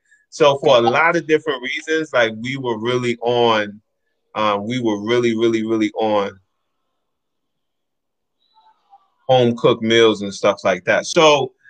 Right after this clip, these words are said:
so now, what, what are some things, right? Now that we talked about, like, all of the good and all of the fun, like, what, what are some of the things, Devon, that you feel like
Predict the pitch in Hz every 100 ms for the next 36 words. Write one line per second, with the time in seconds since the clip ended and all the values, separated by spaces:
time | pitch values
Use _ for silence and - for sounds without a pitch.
0 | - _ _ - - 170 151 170 190 175
1 | 151 110 - _ _ _ _ _ _ _
2 | _ _ _ _ _ _ 107 151 226 240
3 | _ 131 180 254 240 208 180 175 143 131
4 | 123 113 117 113 101 _ - - - _
5 | _ _ _ 151 170 156 156 147 165 160
6 | 147 135 123 120 131 131 120 101 - 120
7 | 123 120 117 104 101 _ _ 117 120 110
8 | 98 - 120 117 117 113 101 98 - -
9 | 202 247 247 220 220 185 165 151 139 139
10 | 135 123 127 127 117 - 135 - 135 123
11 | 117 110 110